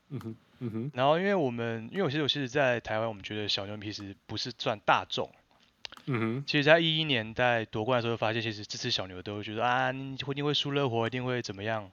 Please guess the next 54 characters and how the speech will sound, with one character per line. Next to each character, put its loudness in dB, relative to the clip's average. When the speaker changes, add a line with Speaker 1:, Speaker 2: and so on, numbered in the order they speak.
Speaker 2:
会 2
很 6
多 4
冷 2
嘲 -4
热 -2
讽。 -4
Speaker 1:
嗯 -2
哼。 0
Speaker 2:
所 2
以 4
算 4
是 0
社 4
团， 4
就 -6
算 0
是 -4
一 -8
个， -4
我 -2
们 -8
一 -10
个， -4
算 6
是 -4
一 -4
个 -6
小 -2
小 -4
取 -2
暖 -8
的 -14
地 -10
方。 -12
那 -4
我 -4
们 -12
也 -10
因 -8
为 0
这 2
个， 0
Speaker 1:
嗯 -2
哼。 -8
Speaker 2:
这 -2
样 0
的 -6
机 -4
会， -4
啊， 0
我 -2
们 -12
有， -10